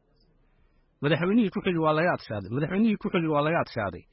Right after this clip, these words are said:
Marka, marka dadku unbaa pressure siyaasadeed ka dhigaya, eh, ma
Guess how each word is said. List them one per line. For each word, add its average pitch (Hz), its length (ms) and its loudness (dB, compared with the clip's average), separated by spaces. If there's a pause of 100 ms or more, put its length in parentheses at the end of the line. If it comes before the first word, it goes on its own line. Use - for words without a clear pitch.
(300)
Marka, 240 240 0
marka 233 320 0
dadku 240 340 0
unbaa 196 360 0
pressure 190 440 0
siyaasadeed 180 520 -2
ka 208 120 0
dhigaya, 185 380 0 (640)
eh, 147 320 -2
ma 190 220 4